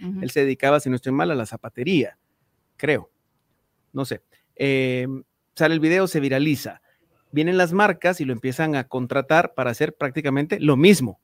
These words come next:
Speaker 2: el mismo baile, pero en su fachada, en su
Speaker 1: Sí,
Speaker 2: fe-, ¿verdad?
Speaker 1: sí, sí.
Speaker 2: Y lo empiezan a contratar en fiestas privadas. Yo vi un video bast-, que no me gustó, la verdad, cómo lo trataron, porque sentí que lo estaban como, como tratando como atracción de circo, ¿verdad? Que eso no me gusta, eso, eso fue en lo personal.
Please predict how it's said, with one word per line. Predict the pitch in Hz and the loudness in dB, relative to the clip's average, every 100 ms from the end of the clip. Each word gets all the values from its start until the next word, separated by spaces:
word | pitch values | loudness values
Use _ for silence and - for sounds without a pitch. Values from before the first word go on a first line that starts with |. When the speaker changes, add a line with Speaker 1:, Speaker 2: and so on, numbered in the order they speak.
| - | -10
Speaker 2:
el | 120 | -2
mismo | 143 156 190 | 0 4 6
baile, | 180 180 | 6 6
pero | 202 151 147 - _ | 4 4 2 -4 _
en | 143 | -8
su | 127 | -6
fachada, | 127 131 - 139 139 139 135 135 | -4 -2 4 4 4 4 2 0
en | 135 | -2
su | 127 127 | -4 -4
Speaker 1:
Sí, | 131 | -2
Speaker 2:
fe-, | 123 | 0
¿verdad? | 143 202 | 0 0
Speaker 1:
sí, | - 151 | -4 -14
sí. | - | -8
Speaker 2:
Y | 180 | 0
lo | 180 | 0
empiezan | 170 160 165 | 0 -2 -2
a | 143 | -4
contratar | 156 143 156 156 | -4 -4 0 0
en | 156 | 2
fiestas | 175 165 165 156 | 2 2 0 -2
privadas. | 170 165 156 151 | 2 4 4 2
Yo | 135 | 0
vi | 139 | 0
un | 139 | -2
video | 135 139 143 | 0 2 2
bast-, | 127 - _ - | 0 -8 _ -6
que | 202 | -2
no | 220 | 0
me | 247 | 0
gustó, | 175 - 156 | -2 -2 0
la | 127 | 0
verdad, | 123 | -2
cómo | 131 135 | -4 -4
lo | 127 | -4
trataron, | - 120 120 131 | -6 -4 -2 -2
porque | 127 127 | -4 -10
sentí | 123 120 143 | -10 -6 -4
que | 143 | -2
lo | 127 | -4
estaban | - 127 131 | -2 -4 -4
como, | 127 113 - _ _ _ _ | -4 -6 -8 _ _ _ _
como | - 131 127 | -4 -2 -2
tratando | 131 127 143 151 | -2 -2 0 0
como | 147 135 | 0 -2
atracción | 127 123 - 151 147 | -4 -4 0 0 2
de | |
circo, | 139 185 147 - 131 - _ | 4 6 4 2 -4 -6 _
¿verdad? | 143 135 151 165 _ _ | -6 -2 -2 -2 _ _
Que | 123 | -10
eso | 127 147 | -6 -2
no | 147 | 0
me | 147 | 0
gusta, | 127 143 | -2 -2
eso, | 143 151 | 0 0
eso | 143 156 | 0 0
fue | 156 | 4
en | 156 | 4
lo | 147 - | 4 2
personal. | 143 160 151 117 | 0 0 -2 -4